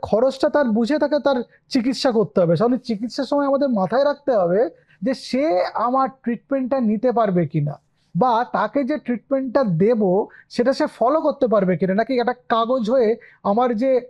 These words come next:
পরামর্শ সেটা একটা কাগজের পর্যায়েই থেকে গেল, সেখান থেকে ওষুধও কিনতে পারলো না খরচের জন্য, সে খাবার দাবারও সে নিয়ন্ত্রণ করতে পারলো না বা সেই খাবার দাবারও খেতে পারলো না। তাহলে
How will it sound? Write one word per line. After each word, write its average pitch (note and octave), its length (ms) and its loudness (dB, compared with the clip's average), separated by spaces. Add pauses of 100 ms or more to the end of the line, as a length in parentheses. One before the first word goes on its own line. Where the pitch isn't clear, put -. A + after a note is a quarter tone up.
(120)
পরামর্শ B3+ 560 2
সেটা A3 280 0
একটা A3+ 180 -4
কাগজের A3 640 -2
পর্যায়েই C4 480 0
থেকে B3+ 260 -4
গেল, A3+ 320 0 (260)
সেখান A#3+ 320 -2
থেকে B3 180 -2
ওষুধও C4 440 2
কিনতে C4+ 320 -2
পারলো C#4 320 0
না D4 140 0
খরচের B3+ 460 0
জন্য, C#4 360 -2 (260)
সে B3+ 80 0
খাবার A3+ 380 -2
দাবারও B3+ 280 2
সে B3+ 160 -2
নিয়ন্ত্রণ G#3 440 0
করতে G3+ 260 -2
পারলো G3+ 300 0
না A#3+ 100 0
বা C4 100 0
সেই B3+ 140 -2
খাবার G3 340 -2
দাবারও G#3+ 280 0
খেতে F3 240 -2
পারলো D3+ 280 -4
না। - 140 -14 (920)
তাহলে C4 520 2